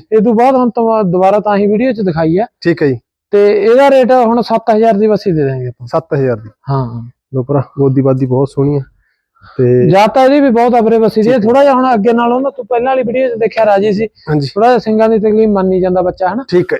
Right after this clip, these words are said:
Speaker 2: ਲਓ ਭਰਾ, ਝੋਲੀ ਦੇਖ ਸਕਦੇ ਹੋ। ਠੀਕ ਹੈ ਜੀ।
Speaker 1: ਕੋਈ ਫੋਟ ਸਾਂਗ ਨਹੀਂ ਇਹਦੇ ਵੀ।
Speaker 2: ਠੀਕ ਹੈ ਜੀ, ਠੀਕ ਹੈ।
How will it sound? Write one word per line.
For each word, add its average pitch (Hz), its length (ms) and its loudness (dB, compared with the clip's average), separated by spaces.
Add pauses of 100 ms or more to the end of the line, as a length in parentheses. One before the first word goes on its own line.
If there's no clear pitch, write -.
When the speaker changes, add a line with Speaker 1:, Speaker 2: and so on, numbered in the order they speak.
(500)
Speaker 2:
ਲਓ 170 160 -2
ਭਰਾ, 151 180 -12
ਝੋਲੀ 160 300 -16 (220)
ਦੇਖ 135 120 -12
ਸਕਦੇ 135 260 -4
ਹੋ। 143 60 -4 (720)
ਠੀਕ 131 160 -2
ਹੈ 139 60 4
ਜੀ। 135 80 0 (120)
Speaker 1:
ਕੋਈ 202 160 2
ਫੋਟ 180 260 0
ਸਾਂਗ 175 240 -2
ਨਹੀਂ 180 160 0
ਇਹਦੇ 190 160 0
ਵੀ। 226 120 0 (200)
Speaker 2:
ਠੀਕ 143 220 -4
ਹੈ 110 60 -10
ਜੀ, 104 60 -16 (380)
ਠੀਕ 123 120 -8
ਹੈ। - 180 -20